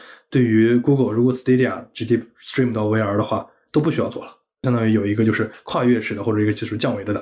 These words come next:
击。这确实是一个存在的，并且我们在内部，我和C T O啊，一些人也都讨论过这个事情。当然，大家在这个事情上观点可能不一样，所以说我没有看到 Facebook 在这上面有任何发力的动作。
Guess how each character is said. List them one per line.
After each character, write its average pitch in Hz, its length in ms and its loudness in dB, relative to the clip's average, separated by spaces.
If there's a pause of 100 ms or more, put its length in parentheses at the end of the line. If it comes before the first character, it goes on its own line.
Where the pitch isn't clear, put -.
击。 - 220 -12 (480)
这 180 120 0
确 131 160 -2
实 110 120 -2
是 110 240 2
一 104 80 2
个 110 120 0
存 107 240 -4
在 120 180 0
的， 113 80 -10
并 117 160 2
且 110 180 -2 (240)
我 110 120 -4
们 110 80 2
在 131 80 2
内 139 180 2
部， 110 400 2
我 101 60 0
和 113 440 0 (340)
C - 120 0
T 123 220 -2
O 117 120 0
啊， 107 240 -2 (200)
一 117 100 0
些 113 100 2
人 107 160 0
也 107 80 2
都 110 140 0
讨 - 200 -6
论 117 120 0
过 107 100 -2
这 101 80 -6
个 101 60 -4
事 113 160 -4
情。 - 160 -10 (400)
当 117 140 -2
然， 113 480 2
大 117 100 -2
家 113 80 0
在 123 140 2
这 123 160 0
个 120 40 4
事 120 60 -2
情 120 80 -4
上 110 180 -2
观 123 160 0
点 107 160 -4
可 110 80 -12
能 107 120 -8
不 123 160 0
一 110 80 0
样， 107 360 -2
所 - 160 -2
以 107 60 2
说 110 100 0
我 110 240 0
没 110 120 0
有 135 120 2
看 117 220 -4
到 110 100 0 (160)
Facebook 120 380 -4
在 107 80 0
这 104 140 -2
上 107 100 -6
面 101 100 -4
有 101 60 -8
任 110 100 -2
何 104 140 -8
发 110 160 -6
力 110 100 2
的 127 80 -8
动 113 160 -6
作。 - 160 -14